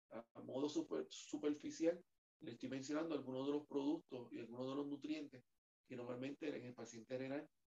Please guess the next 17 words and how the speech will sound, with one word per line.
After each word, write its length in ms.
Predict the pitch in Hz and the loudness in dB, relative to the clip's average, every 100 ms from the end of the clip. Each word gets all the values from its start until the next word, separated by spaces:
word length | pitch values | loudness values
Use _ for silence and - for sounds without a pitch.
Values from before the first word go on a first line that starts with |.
| _ _ | _ _
se 160 | - | -2
van 160 | 113 113 | 0 0
restringiendo. 720 | 135 - 127 107 113 113 107 _ _ _ _ _ | -4 -6 -10 -6 -4 -6 -10 _ _ _ _ _
Así 280 | 117 117 - | -10 -4 -2
que, 220 | 170 170 | 2 0
pues, 320 | - 139 127 - _ _ _ _ _ - | 2 -2 -2 -6 _ _ _ _ _ 2
yo, 220 | 151 147 | 4 4
yo 100 | 139 | 2
te 120 | 160 | 4
digo, 200 | 160 160 | 4 2
Sandra, 300 | - 143 143 | 0 -2 -2
es 60 | 127 | 0
una 120 | 139 | 2
dieta 300 | 147 151 156 | 4 4 4
de 180 | 143 135 | 2 2
grandes 360 | 127 123 143 131 | 0 0 2 2
ligas. 400 | 131 147 - | 4 2 2